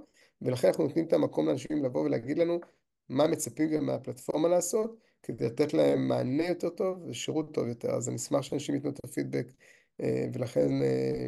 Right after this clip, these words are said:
יצאנו עם זה כמה שיותר מהר, כי יש כל כך הרבה כאב שם בחוץ,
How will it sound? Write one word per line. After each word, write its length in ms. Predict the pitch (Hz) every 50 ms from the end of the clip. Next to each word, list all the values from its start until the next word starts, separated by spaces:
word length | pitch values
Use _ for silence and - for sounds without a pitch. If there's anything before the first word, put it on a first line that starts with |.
| - -
יצאנו 340 | 123 123 - 139 139 135
עם 100 | 139 135
זה 440 | 127 131 131 131 131 127 127 123 120 131 - _ _ _ _ _
כמה 180 | - 170 170 165
שיותר 220 | 165 - - 156
מהר, 160 | 147 156 160 151 151
כי 100 | - 143
יש 260 | 135 131 - - - _ _ _ _ _ _
כל 120 | - 139
כך 140 | - 170 -
הרבה 200 | 180 160 156 135
כאב 280 | - - 151 151 147 139
שם 260 | - - 151 139 135
בחוץ, 440 | 131 - - 175 175 175 - -